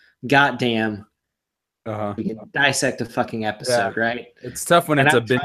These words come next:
Speaker 1: to
Speaker 2: bingeable kind of series.
Speaker 1: Yeah. Um,
Speaker 2: <laughs>
Speaker 1: and so we have to unpack, like, nine fucking episodes of shit.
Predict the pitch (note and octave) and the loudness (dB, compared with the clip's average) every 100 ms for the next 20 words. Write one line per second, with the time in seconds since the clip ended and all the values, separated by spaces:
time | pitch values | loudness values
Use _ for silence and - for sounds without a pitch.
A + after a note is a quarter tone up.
0 | - A#2+ A#2 A2+ A#2 A#2 G#2 A#2 A#2 A2 | -2 0 0 0 -4 -6 -6 -6 -4 -4
1 | G#2 G#2 - - _ _ _ C#3 C3+ A2 | -4 -6 -10 -20 _ _ _ 2 4 4
2 | F2+ - - B2+ A#2 A2 A#2+ F#3+ D#3 D3+ | 0 -8 -2 0 0 -2 -4 0 2 2
3 | C#3+ C3 _ _ - D#3+ F3 F3 D#3 C3 | -2 -10 _ _ 2 6 6 6 2 0
4 | C#3 C3 B2 - - A#2+ A#2 C3 C3 C#3 | 2 2 0 -4 -4 -2 -2 2 4 4
5 | B2 D3 - A#2+ A#2 A2+ G#2+ A#2+ A2+ G#2+ | 2 -2 -2 -2 -4 -4 -4 -2 -2 -4
6 | - A#2+ A2+ | -2 -2 -2